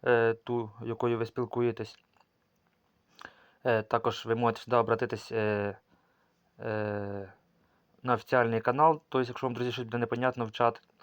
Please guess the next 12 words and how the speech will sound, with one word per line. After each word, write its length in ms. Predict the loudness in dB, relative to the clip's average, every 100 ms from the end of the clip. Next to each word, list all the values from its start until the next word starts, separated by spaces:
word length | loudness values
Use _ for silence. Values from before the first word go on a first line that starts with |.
| _ _ _ _ _ _ _ _ _ _ _ -20 _ _ _ -10
І 80 | 0
так, 180 | 0
для 140 | 2 2
реєстрації, 500 | 2 2 2 2 0
дивіться, 280 | -2 -2 0
вводимо 320 | 0 0 -6
адрес 340 | 0 0 0 -6
електронної 380 | -2 0 0
пошти, 340 | 0 -2 -2 -4
пароль, 300 | 2 2 2
підтверджуємо 600 | -2 -4 0 2 2 2
пароль, 300 | 2 2